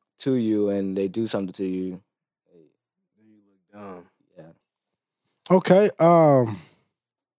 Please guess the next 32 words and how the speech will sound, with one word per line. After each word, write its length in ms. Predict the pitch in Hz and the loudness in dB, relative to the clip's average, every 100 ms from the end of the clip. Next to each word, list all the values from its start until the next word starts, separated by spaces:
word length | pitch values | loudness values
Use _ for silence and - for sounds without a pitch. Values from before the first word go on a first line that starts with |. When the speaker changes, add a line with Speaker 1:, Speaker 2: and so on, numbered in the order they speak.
| _ _ _ - | _ _ _ -2
Speaker 3:
another 220 | 165 170 | 2 2
question 480 | - 139 104 - - - _ _ _ - | 2 0 0 -4 -10 -20 _ _ _ -8
I 40 | |
wanna 140 | 123 117 | -4 -4
ask 220 | 110 - | -6 -6
y'all, 320 | 101 82 - _ _ _ _ _ _ _ _ _ _ _ _ | -4 -6 -10 _ _ _ _ _ _ _ _ _ _ _ _
and 120 | 117 | -6
I 60 | 123 | -2
know 120 | 139 | -2
it's 100 | 123 | -2
prob-, 300 | - 139 117 | -2 -4 -2
probably 180 | 151 135 | -2 -2
gonna 100 | 123 | -4
get 160 | 117 - | -8 -4
two 140 | 143 | -2
different 280 | 135 117 113 | -2 -4 -6
answers. 280 | 113 - - _ _ _ _ _ _ _ _ _ _ - | -6 -8 -16 _ _ _ _ _ _ _ _ _ _ -6
Lance, 380 | 170 165 101 _ _ _ _ _ _ - | -2 -2 -4 _ _ _ _ _ _ -8
in 160 | 131 139 | -2 2
your 160 | 175 | 2
generation, 560 | 156 175 170 156 139 151 | 2 0 2 0 0 0
who 60 | 165 | 0
you 60 | |
think 180 | 165 131 | 0 -2
the 60 | 120 | -2
hottest 280 | 147 127 | -2 -2
rapper 320 | 123 127 - 98 | -2 -2 -4 -8
is? 320 | 87 76 _ _ _ _ _ _ _ _ _ | -10 -14 _ _ _ _ _ _ _ _ _
Speaker 2:
N 120 | 98 101 | -14 -10
B 120 | 101 | -8
A 140 | 107 | -6
Youngboy. 380 | 113 101 90 | -6 -6 -8